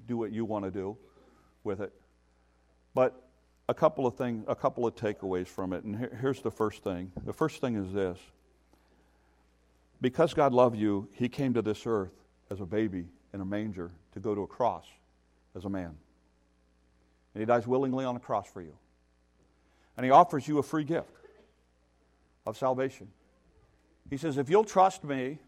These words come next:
if you'll receive me, then I will come in and be a part of your life, and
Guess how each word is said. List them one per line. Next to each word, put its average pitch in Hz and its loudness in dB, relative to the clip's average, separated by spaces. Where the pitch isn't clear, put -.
if 135 -4
you'll 202 10
receive 147 4
me, 127 -2
then 156 0
I 180 12
will 226 10
come 180 2
in 170 4
and 160 2
be 156 8
a 151 8
part 175 6
of 165 -4
your 185 -2
life, 113 -2
and 160 6